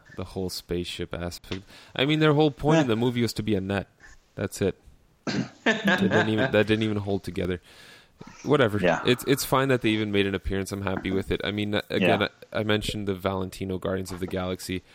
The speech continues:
Speaker 1: The way they're being portrayed is not my <laughs> favorite either. They're just sort of like these old
Speaker 3: Mm-hmm.
Speaker 1: retired guys. Um, but, you know, it is what it is, and, uh,
Speaker 3: Mm-hmm.
Speaker 1: that's why I've, I've got my comics to keep me company. I
Speaker 3: Yeah.
Speaker 1: can keep reading Annihilation, and it'll
Speaker 3: Yeah.
Speaker 1: still be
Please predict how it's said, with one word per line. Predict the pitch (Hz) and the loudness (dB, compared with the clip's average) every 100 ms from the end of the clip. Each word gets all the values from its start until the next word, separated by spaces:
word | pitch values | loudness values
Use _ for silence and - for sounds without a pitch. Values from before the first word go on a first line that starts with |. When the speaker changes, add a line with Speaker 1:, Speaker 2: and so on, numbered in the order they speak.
| - - - | -20 -10 2
Speaker 1:
The | |
way | 110 120 | 4 6
they're | 113 113 | 4 2
being | 120 117 | 2 0
portrayed | 117 107 113 110 104 | -4 0 2 2 2
is | 92 | 0
not | 104 101 | 0 0
my | 101 | 0
<laughs> | - | 2
favorite | 113 113 107 | 2 2 0
either. | 104 107 107 | 0 2 0
They're | 98 98 | 0 -2
just | 98 - | -4 -4
sort | 101 101 | -2 -2
of | 90 | -4
like | 92 90 | -6 -6
these | 92 92 | -6 -2
old | 92 | 0
Speaker 3:
Mm-hmm. | 92 | 2
Speaker 1:
retired | 98 95 98 92 | 2 -2 -4 -4
guys. | 101 95 - _ _ _ _ _ | -4 -4 -8 _ _ _ _ _
Um, | - 98 92 92 90 | -8 -6 -4 -6 -6
but, | 92 92 _ _ _ | -6 -6 _ _ _
you | - 127 | -8 -6
know, | 120 - - | -6 -8 -8
it | 110 | -4
is | 104 104 | -2 -2
what | 101 | -2
it | 95 | 0
is, | 98 92 | -2 -2
and, | 92 90 87 | -6 -8 -10
uh, | 87 87 90 - _ _ _ _ _ - | -12 -12 -14 -16 _ _ _ _ _ -12
Speaker 3:
Mm-hmm. | 101 92 90 92 - - | -8 -4 -4 -4 -14 -14
Speaker 1:
that's | 104 - - | -12 -10 -6
why | 107 107 | -4 -2
I've, | 101 - - | -4 -8 -10
I've | 110 | -6
got | 117 120 | -4 -4
my | 117 | -4
comics | 123 120 104 - - | -6 -6 -6 -10 -16
to | - | -16
keep | 110 110 | -12 -10
me | 110 | -10
company. | 107 101 95 90 90 104 | -10 -10 -12 -14 -6 -2
I | |
Speaker 3:
Yeah. | 104 | -2
Speaker 1:
can | 113 | -2
keep | - 123 - | -2 -2 0
reading | 123 120 | -2 -2
Annihilation, | 120 113 113 113 107 90 85 - _ _ _ - | -2 -2 0 -2 -2 -6 -12 -20 _ _ _ -14
and | 95 | -10
it'll | 98 101 | -6 -6
Speaker 3:
Yeah. | 98 - | -4 0
Speaker 1:
still | 104 104 | 0 0
be | 104 104 101 | -4 -4 -4